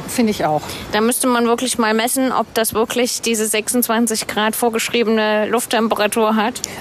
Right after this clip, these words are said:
Speaker 1: Ähm, ich glaub das nicht. Äh, der beste Tipp ist immer, nehmt einen leichten Schal mit.
Speaker 2: Immer.
Speaker 1: Immer.
Speaker 2: Also man muss hier immer was zum Überziehen dabei haben, auch wenn man eigentlich weiß, dass es heute achtundzwanzig Grad hat. Weil ansonsten holt man sich eine wunderbare Klimaanlagenerkältung.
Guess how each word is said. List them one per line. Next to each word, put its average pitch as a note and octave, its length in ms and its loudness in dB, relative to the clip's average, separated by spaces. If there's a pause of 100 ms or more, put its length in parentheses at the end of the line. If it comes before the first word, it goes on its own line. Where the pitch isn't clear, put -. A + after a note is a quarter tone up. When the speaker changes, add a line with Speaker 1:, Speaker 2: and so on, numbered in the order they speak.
Speaker 1:
Ähm, G3+ 220 2
ich G#3 120 -4
glaub A3+ 180 2
das G#3+ 180 0
nicht. B3 300 2
Äh, G#3 280 2 (240)
der A3 80 2
beste A#3+ 280 2
Tipp C4 180 0
ist A#3 140 0
immer, A3+ 220 4
nehmt A3 220 0
einen G#3 100 2
leichten G3+ 260 0
Schal F3+ 280 2
mit. D#3+ 260 0 (200)
Speaker 2:
Immer. A3 460 0
Speaker 1:
Immer. - 100 -2
Speaker 2:
Also A#3+ 300 0
man A#3+ 240 0
muss C4+ 180 0
hier C4 220 0
immer C#4+ 280 0
was B3 300 -2
zum A#3+ 140 0
Überziehen A3 440 0
dabei G#3 360 0
haben, A3+ 300 0
auch A3+ 340 -2
wenn A3+ 200 0
man G#3+ 200 0
eigentlich G#3+ 520 -2
weiß, G#3 220 0
dass G#3 180 -2
es G3+ 140 -2 (100)
heute A3 380 0
achtundzwanzig G#3+ 600 0
Grad F#3+ 300 -2
hat. D#3 120 0 (300)
Weil G#3 180 0
ansonsten A3+ 540 2
holt A#3+ 160 2
man A#3 160 2
sich A#3 160 2
eine G#3+ 120 2
wunderbare A3+ 520 2
Klimaanlagenerkältung. F3+ 1500 2